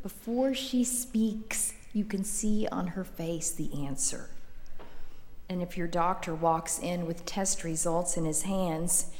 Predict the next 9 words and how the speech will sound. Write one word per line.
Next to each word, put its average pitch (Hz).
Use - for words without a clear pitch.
and 170
you 185
say, 175
"Well, 180
doc, 156
how 156
bad 156
is 165
it?" 135